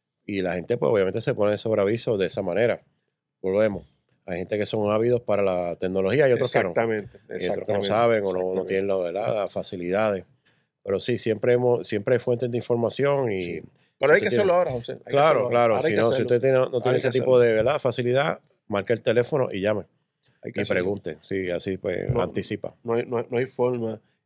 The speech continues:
Speaker 2: Eh, y una, dejando este tema, eh, ahora mismo, dependiendo, ¿verdad? El querosén, cuando se despacha, se despacha por, ¿verdad? por galones, de, de, de tantos galones, tantos galones, te, te, hay un precio, de por encima de los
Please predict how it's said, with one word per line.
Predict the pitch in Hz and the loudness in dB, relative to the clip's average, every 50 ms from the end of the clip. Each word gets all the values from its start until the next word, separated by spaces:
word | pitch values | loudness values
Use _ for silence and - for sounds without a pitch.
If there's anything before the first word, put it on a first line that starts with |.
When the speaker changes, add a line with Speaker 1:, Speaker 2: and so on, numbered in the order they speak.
| _ - | _ -6
Speaker 2:
Eh, | - 110 113 110 110 - | -2 -2 0 0 0 -2
y | 131 127 | -2 0
una, | 139 170 190 180 143 | 0 2 2 0 0
dejando | - 135 123 131 143 160 | -2 -2 -2 -2 -2 -2
este | 165 170 160 | -2 -4 -2
tema, | 175 190 202 190 160 151 147 139 _ _ _ _ _ _ _ _ _ - | -2 0 -2 0 0 -2 -4 -4 _ _ _ _ _ _ _ _ _ -4
eh, | 117 113 113 113 110 107 101 101 | -2 -2 0 0 0 0 -2 -2
ahora | 104 113 117 120 | -2 -2 -2 -2
mismo, | 127 131 139 156 165 165 - _ _ - | -2 -4 -4 -4 -6 -6 -8 _ _ -12
dependiendo, | 120 117 110 110 113 107 110 123 139 139 | -6 -6 -2 -2 -2 -2 -2 -2 0 0
¿verdad? | 131 139 151 160 - 123 | 0 2 0 0 -2 -4
El | 127 120 | -6 -4
querosén, | - 120 117 113 104 - - 175 170 160 143 147 | -2 -2 -2 0 0 -2 -2 -2 -2 -2 -2 -2
cuando | - 120 113 117 | -4 -4 -2 -2
se | - - 113 | -2 -2 -2
despacha, | 110 110 - - 85 - - - - 127 123 123 _ _ _ _ _ _ _ _ _ _ _ _ - | -2 -4 -4 -2 -2 -2 -2 -2 -4 -4 -6 -6 _ _ _ _ _ _ _ _ _ _ _ _ -8
se | - - 120 | -2 0 2
despacha | 117 120 - - 120 120 120 - 165 147 | 2 0 0 0 -2 -2 0 0 -2 -2
por, | 127 160 151 147 - - - | 0 -2 -2 -4 -8 -12 -8
¿verdad? | - 120 127 147 139 | -4 -2 -2 0 0
por | 156 143 131 | 0 2 2
galones, | 117 117 127 139 139 131 113 | 4 4 4 2 2 2 2
de, | 110 107 107 | 0 0 0
de, | - 107 101 - - | 0 -4 -4 -4 -2
de | 117 107 | -4 -2
tantos | - 120 131 139 170 156 | -2 -2 0 2 2 2
galones, | 156 156 151 151 147 | 4 2 2 0 0
tantos | - 139 123 147 147 147 | -4 -2 -2 0 0 2
galones, | 147 151 160 143 120 | 2 2 2 0 0
te, | 131 120 - _ _ - 113 | -2 -4 -6 _ _ -8 -8
te, | 107 - _ _ - - | -8 -10 _ _ -8 -6
hay | 139 131 | -4 -2
un | 123 120 | 0 0
precio, | 120 185 196 190 185 175 - - 151 147 147 143 139 135 | 2 2 2 2 0 -2 -2 -2 0 2 4 4 2 2
de | 127 113 107 | 0 0 -2
por | - 107 | -2 -4
encima | 104 - - 127 143 143 | -4 -2 -2 0 2 2
de | |
los | 143 | 4